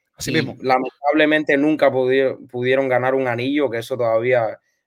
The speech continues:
Speaker 2: me hace arrascar la cabeza. Pero Edgar Martínez sí, una leyenda en la pelota y una leyenda en la, eh, para todos los latinos.
Speaker 1: Oye, ese, esa gente tenía un equipazo, brother, en el dos mil uno. Eh, hablando nada más, bueno, te voy a decir un nombre, el dos mil uno es la ciento dieciséis victoria.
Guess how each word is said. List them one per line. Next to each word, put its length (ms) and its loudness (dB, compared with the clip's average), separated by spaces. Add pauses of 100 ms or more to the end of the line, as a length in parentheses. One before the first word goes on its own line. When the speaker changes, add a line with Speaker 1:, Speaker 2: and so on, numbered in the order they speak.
Speaker 2:
me 100 -10
hace 500 0
arrascar 440 -6
la 140 0
cabeza. 540 -2 (400)
Pero 240 4
Edgar 200 2
Martínez 480 0
sí, 240 -4
una 240 -2
leyenda 680 2
en 180 -6
la 140 -2
pelota 500 4
y 40 0
una 180 -2
leyenda 460 0
en 100 -6
la, 360 -4
eh, 240 -6
para 260 -4
todos 220 4
los 140 -4
latinos. 400 -8 (800)
Speaker 1:
Oye, 360 4
ese, 260 2
esa 200 2
gente 140 0
tenía 280 2
un 120 -4
equipazo, 540 2
brother, 300 2
en 120 -4
el 320 -6
dos 140 -6
mil 180 0
uno. 400 -4
Eh, 200 -2
hablando 400 4
nada 160 4
más, 200 4
bueno, 280 -2
te 80 -4
voy 80 0
a 20 -2
decir 140 -4
un 80 -8
nombre, 180 -4
el 40 -10
dos 100 -8
mil 100 -4
uno 240 -2
es 80 -2
la 80 4
ciento 220 -8
dieciséis 280 -4
victoria. 440 -4